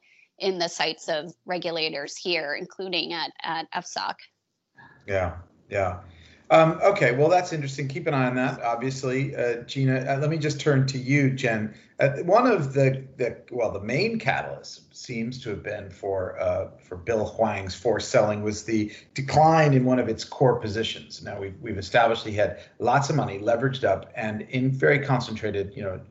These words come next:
Speaker 2: small number of shares. One of them was, was Viacom, uh, C B S, and they, um, they,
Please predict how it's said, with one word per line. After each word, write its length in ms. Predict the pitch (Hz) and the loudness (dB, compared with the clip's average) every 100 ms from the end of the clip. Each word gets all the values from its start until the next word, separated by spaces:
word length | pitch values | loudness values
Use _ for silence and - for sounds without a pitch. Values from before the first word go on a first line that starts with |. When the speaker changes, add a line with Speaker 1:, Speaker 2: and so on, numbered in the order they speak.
| - | -20
Speaker 2:
small 400 | - - 147 139 | -12 2 6 6
number 280 | 120 113 101 | 4 -2 -4
of 100 | 92 | -8
shares. 340 | - 175 135 131 | 0 2 4 2
One 140 | 123 | -2
of 80 | 117 | 0
them 160 | 110 | -2
was, 240 | 107 101 - _ _ _ _ | -2 -6 -8 _ _ _ _
was 200 | 98 95 | -8 0
Viacom, 840 | 117 165 220 127 - 85 87 135 135 - _ _ _ | 4 4 4 0 -6 -10 -8 -8 -8 -12 _ _ _
uh, 500 | 120 120 117 117 113 | -2 -2 -2 -4 -4
C 200 | - 131 | -8 -10
B 180 | 113 127 | -4 2
S, 360 | - - - - | 2 0 -8 -8
and 160 | 143 139 | 0 4
they, 300 | 151 156 151 | 6 4 4
um, 420 | 156 147 139 135 - - | 4 4 4 2 -4 -16
they, 720 | 131 156 226 190 127 139 156 | 4 8 8 6 0 -4 -8